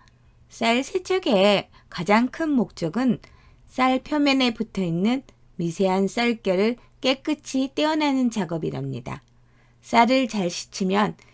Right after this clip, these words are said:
쌀겨의 잡냄새를 제거하면서 맛있는 밥을 만들 수 있기 때문이죠. 자, 본격적으로 쌀 씻기 들어갑니다.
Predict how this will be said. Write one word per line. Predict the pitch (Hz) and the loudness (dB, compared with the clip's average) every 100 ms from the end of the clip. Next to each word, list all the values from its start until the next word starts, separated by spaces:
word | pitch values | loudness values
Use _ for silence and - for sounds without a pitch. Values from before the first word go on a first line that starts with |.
| _ | _
쌀겨의 | - - 269 294 269 240 254 262 | -8 -2 0 0 0 2 0 -2
잡냄새를 | 190 170 190 220 247 262 240 233 | -4 -2 2 2 2 0 2 0
제거하면서 | 190 165 170 151 143 135 - 196 - _ _ - | -2 -4 -4 -4 -6 -6 -4 -4 -6 _ _ -12
맛있는 | 143 - 208 220 214 | -10 -2 0 2 0
밥을 | - 175 220 | -2 -2 -2
만들 | 208 156 170 220 | -2 -4 -2 -2
수 | - | 0
있기 | 240 - 202 | -2 -2 -4
때문이죠. | 214 190 135 147 135 - - _ _ _ _ _ _ - - - - - - - - - - - - _ _ _ _ _ - - | -2 -4 -4 -8 -12 -16 -18 _ _ _ _ _ _ -16 -14 -12 -12 -12 -12 -14 -14 -16 -18 -20 -20 _ _ _ _ _ -20 -20
자, | - 160 196 - - - - | -6 0 0 0 -8 -20 -8
본격적으로 | 202 202 269 294 - 208 190 247 311 | -4 2 2 2 2 2 2 0 -2
쌀 | - 262 302 | -4 0 0
씻기 | 302 - 269 | 0 -2 -2
들어갑니다. | 226 226 214 196 165 160 135 | 2 2 2 0 -2 -2 -6